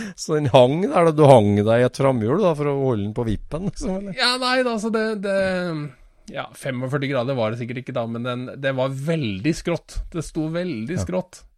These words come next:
Speaker 2: Og da er det jo sånn, "Nei! Er det
Speaker 1: Ja.
Speaker 2: mulig?" <laughs> Ikke sant? Og da blir jeg jo superstressa, ikke sant? Det her har jeg jo ikke tid til.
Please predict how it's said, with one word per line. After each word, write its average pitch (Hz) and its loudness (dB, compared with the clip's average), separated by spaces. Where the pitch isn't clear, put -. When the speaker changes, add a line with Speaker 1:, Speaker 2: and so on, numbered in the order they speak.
Speaker 2:
Og 147 -4
da 180 0
er 113 0
det 127 -2
jo - -6
sånn, 127 -4
"Nei! 294 0
Er 262 -8
det 262 -4
Speaker 1:
Ja. 269 -2
Speaker 2:
mulig?" 285 -2
<laughs> 190 2
Ikke 214 -2
sant? - -2
Og 208 -2
da 226 0
blir 185 -4
jeg 156 2
jo 175 -2
superstressa, 165 0
ikke 190 -4
sant? 202 2
Det 196 -2
her 220 0
har 170 2
jeg 156 2
jo 170 0
ikke - -6
tid 147 -6
til. 127 -6